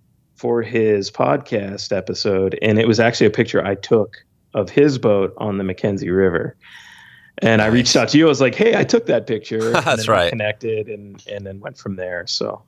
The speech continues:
Speaker 2: That's right. I, is that, that, um, that beautiful brown, that wooden boat on the, was that, which boat was it?
Speaker 1: Yes.
Speaker 2: That was it.
Speaker 1: That, and, and, you know, that's such a crazy thing, um, in this world, 'cause there is a little bit of a story there with that. That's Roger Fletcher's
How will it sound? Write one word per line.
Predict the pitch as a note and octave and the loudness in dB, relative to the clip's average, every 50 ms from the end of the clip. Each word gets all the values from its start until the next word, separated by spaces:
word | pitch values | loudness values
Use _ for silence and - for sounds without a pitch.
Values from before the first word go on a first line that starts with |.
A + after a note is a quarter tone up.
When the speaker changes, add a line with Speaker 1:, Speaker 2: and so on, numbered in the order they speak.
| _ _ - | _ _ -10
Speaker 2:
That's | F2 E2 - - | -10 -8 -4 -2
right. | F#2 E2+ D#2+ D2 | -2 0 0 0
I, | F2+ G2+ - - | -2 -4 -4 -4
is | A2 A2 G#2 | -4 -4 0
that, | A2+ A#2 A#2 A#2+ - | 2 2 2 2 2
that, | B2+ A2+ G#2+ - - - | 0 0 0 0 2 2
um, | G#2 F#2 F2 F2 F2 | 4 4 4 2 2
that | F#2+ F2+ D#2+ - - | 0 0 -2 -4 -6
beautiful | F#2+ F#2+ G2+ F#2 F#2+ - - F#2+ F2 E2+ | -4 -2 -2 -2 -2 -2 0 0 0 0
brown, | D#2 D#2 - E2+ E2+ E2+ E2 E2+ E2+ E2+ C#2+ A1+ | -2 -2 -2 -2 0 0 0 -2 -4 -4 -4 -4
that | E2 D2+ C#2 | -6 -6 -4
wooden | F2 E2+ E2+ E2 D#2 | -4 -6 -6 -6 -4
boat | E2+ E2 E2 | -4 -2 -2
on | E2 D#2+ D#2 D#2 | -2 -4 -4 -6
the, | D#2 D2+ D2 D2 D2+ - _ _ _ _ _ _ _ _ | -8 -8 -10 -10 -12 -14 _ _ _ _ _ _ _ _
was | D2 D2+ D#2+ | -12 -6 -4
that, | E2 E2+ - - | -4 -4 -4 -4
which | - - - | -4 -4 -4
boat | - - B2 G#2+ | 0 0 2 2
was | - A2 G2+ - | 2 2 0 0
it? | - | -2
Speaker 1:
Yes. | - - | -2 -2
Speaker 2:
That | F#2 F2 | -2 -2
was | E2 E2 D#2 F2 | -2 -4 -4 -4
it. | D#2 C#2+ - _ _ _ _ _ _ - - - - - _ - | -4 -4 -6 _ _ _ _ _ _ -20 -20 -20 -20 -20 _ -6
Speaker 1:
That, | - A2 A#2+ B2 C#3 F3 G3+ G3+ - - - | -4 2 2 4 4 4 2 2 0 -2 -2
and, | - C3 C3+ C#3 - | -2 0 0 2 4
and, | D#3+ D#3+ | 4 6
you | E3 | 6
know, | F3+ E3+ E3 | 6 6 4
that's | D#3 D#3 - - | 2 -2 -4 -4
such | - F3+ - - | -6 -6 -6 -8
a | C#3+ | -10
crazy | - - D3+ C3 B2+ A2+ A#2+ | -4 2 4 4 4 4 2
thing, | A2+ A2+ - A2+ A2 G#2+ | -4 -2 -2 -4 -2 0
um, | G#2+ G#2 G#2+ G#2+ G#2+ - | 0 0 0 -2 -4 -4
in | - A2+ G#2+ | -4 -2 -2
this | G#2+ G2+ - - | -2 -2 -4 -6
world, | A2+ A2 A2+ A2+ G#2+ - _ | -6 -4 -2 -2 -2 -4 _
'cause | - A2+ - | -8 -6 -6
there | B2 B2+ C3+ | -2 0 0
is | C3 A#2 | 0 0
a | A#2 | 0
little | A#2 A2+ A2 | 0 0 0
bit | G2 A2+ G#2+ | 0 0 -2
of | G#2 | -2
a | - | -4
story | - - - A#2 A#2 A#2+ A#2 | -6 -4 -2 0 2 2 0
there | G2+ G2+ G2+ | 0 -2 -6
with | F#2+ - | -6 -6
that. | - G2 F#2 - - _ | -6 -4 -4 -6 -8 _
That's | B2 B2 B2+ C3+ - - - - - _ _ _ - | 0 0 0 2 0 -2 -6 -6 -12 _ _ _ -6
Roger | D#3 A2 G#2 G2+ A2+ A2 A#2+ C#3 C3+ | -2 0 2 2 2 2 2 -2 -2
Fletcher's | - - A2+ G#2+ G#2+ - - G#2+ G#2 G2+ G2+ G2+ G2 - - - | 0 2 2 2 2 0 -2 -2 -2 -2 -2 -4 -6 -8 -12 -12